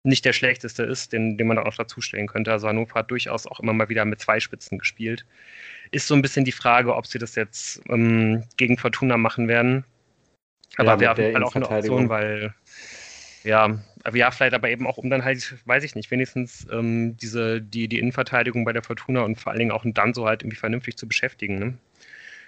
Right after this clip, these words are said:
Speaker 1: Und ja, und ein bisschen was wird man sich halt irgendwie auch überlegen müssen, weil man halt schon die ganze Saison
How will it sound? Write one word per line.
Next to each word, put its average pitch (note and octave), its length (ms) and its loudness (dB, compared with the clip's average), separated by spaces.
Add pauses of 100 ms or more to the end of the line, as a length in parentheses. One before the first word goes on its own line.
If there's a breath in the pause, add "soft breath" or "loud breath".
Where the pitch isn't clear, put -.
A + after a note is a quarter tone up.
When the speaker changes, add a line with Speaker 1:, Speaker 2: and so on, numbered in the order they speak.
(160 loud breath)
Speaker 1:
Und G#2+ 720 2 (400 loud breath)
ja, A2+ 160 4
und A2+ 280 -2
ein B2 100 -2
bisschen C3 200 -4
was C3+ 160 0
wird C3 240 -2
man C3 140 4
sich C3+ 140 -6
halt C3 120 0
irgendwie C3+ 180 -2
auch - 120 -4
überlegen C3 420 0
müssen, C3 260 -2
weil B2 80 4
man B2 180 2
halt B2 140 0
schon C3 160 0
die A#2 80 -6
ganze B2+ 340 0
Saison B2 500 2